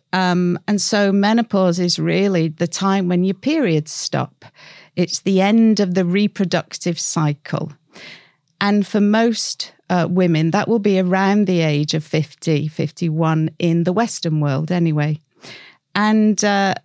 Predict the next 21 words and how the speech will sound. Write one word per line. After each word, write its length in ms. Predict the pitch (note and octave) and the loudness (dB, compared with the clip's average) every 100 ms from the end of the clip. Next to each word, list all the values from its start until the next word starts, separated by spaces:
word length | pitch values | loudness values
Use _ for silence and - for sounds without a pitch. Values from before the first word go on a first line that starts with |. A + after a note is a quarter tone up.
| - - | -8 -2
but 220 | A3 - - | -2 -4 -8
what 360 | G3 A3+ A#3+ - - | -2 0 -2 -4 0
is 480 | A3 G3 - - - _ _ _ _ - | 0 0 -4 -8 -10 _ _ _ _ -4
kind 320 | A3+ A#3 A3 | 0 2 2
of 120 | F#3 | 2
came 360 | G#3+ G3 G3 F#3+ | 2 2 2 2
as 160 | F3 | 0
a 80 | F#3 | 0
revelation 720 | F3 F3+ E3+ E3 F#3+ A#3 A3 | 0 0 2 2 2 0 0
to 160 | G3+ G3+ | 0 0
me, 380 | F#3+ G3 D4+ - | 2 2 0 -2
you 140 | A3 | 0
know, 240 | G#3 G#3 C4+ - | 2 2 -2 0
and 260 | G3 F3+ - | 0 0 -2
probably 420 | F#3 G#3+ A3+ A3+ | 0 2 2 0
it 120 | - | 0
shouldn't 340 | - F3 G3+ G3 | -2 0 0 0
have, 380 | A#3 C#4 - _ | -2 -2 -8 _
but 180 | G3 - | -6 -6
it 120 | - | -4
did, 340 | E3+ D3+ F#3+ | 0 0 -2